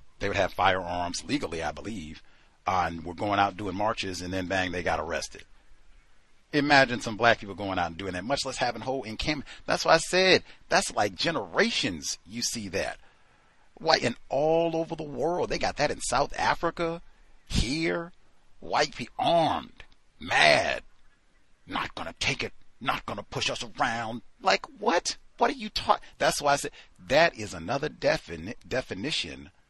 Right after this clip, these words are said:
of cowardly behavior. When you are dominated by fear,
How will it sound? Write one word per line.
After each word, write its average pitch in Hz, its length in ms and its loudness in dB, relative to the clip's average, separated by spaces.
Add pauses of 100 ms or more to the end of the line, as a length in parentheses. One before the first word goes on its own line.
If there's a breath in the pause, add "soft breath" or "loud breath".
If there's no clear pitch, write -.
(520)
of 92 280 -6
cowardly 139 800 -4 (100)
behavior. 104 720 -6 (960)
When 92 180 -8
you 143 200 -6
are 80 160 -2 (120)
dominated 147 800 0 (420 soft breath)
by - 240 0
fear, 123 600 -8